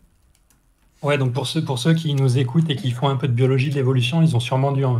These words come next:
entendre parler de ce sujet parce que c'est un sujet qui est vraiment, euh, controversé et depuis les années, euh, soixante, soixante-dix. Euh, et,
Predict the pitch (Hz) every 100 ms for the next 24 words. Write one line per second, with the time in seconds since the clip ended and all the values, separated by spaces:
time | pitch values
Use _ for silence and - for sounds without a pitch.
0 | 117 135 127 123 127 135 120 131 120 127
1 | 160 165 120 123 120 117 117 123 123 123
2 | 113 123 131 123 120 113 113 127 120 127
3 | 123 123 151 156 123 113 120 147 131 117
4 | 120 127 120 117 139 - 127 - 123 123
5 | 120 123 - - _ _ - - _ _
6 | _ _ 156 123 120 117 117 113 110 120
7 | 120 _ _ _ 165 120 120